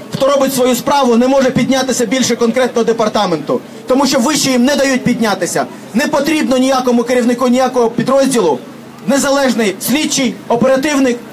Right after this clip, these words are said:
незалежний військовий, незалежний співробітник Служби безпеки.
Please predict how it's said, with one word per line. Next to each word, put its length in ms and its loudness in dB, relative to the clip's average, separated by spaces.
незалежний 560 0
військовий, 560 2
незалежний 500 0
співробітник 680 0
Служби 200 2
безпеки. 540 0